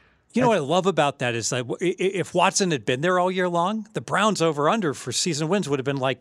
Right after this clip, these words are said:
Speaker 1: ten point two five
Speaker 2: Yeah.
Speaker 1: or
Speaker 2: And if
Speaker 1: ten and a half.
Speaker 2: anything, they've overperformed, and you could make the c-,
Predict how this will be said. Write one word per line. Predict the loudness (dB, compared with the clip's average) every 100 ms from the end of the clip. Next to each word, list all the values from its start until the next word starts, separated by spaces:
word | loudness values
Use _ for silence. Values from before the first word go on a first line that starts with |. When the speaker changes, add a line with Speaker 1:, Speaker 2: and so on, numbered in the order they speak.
| _
Speaker 1:
ten | -6 -2 -2
point | 0 -2
two | -2 -4
five | -4 -4 -2 -2 -4
Speaker 2:
Yeah. | -4 0 0 0
Speaker 1:
or | -2
Speaker 2:
And |
if |
Speaker 1:
ten | -2 0
and | 2 4
a |
half. | 4 4
Speaker 2:
anything, | 4 4 4
they've | 4 4
overperformed, | 4 4 2 0 0 2 4 6 4 2 -2 -20 -20 -10 0
and | 4 4
you |
could | 4 4
make | 4
the |
c-, | 2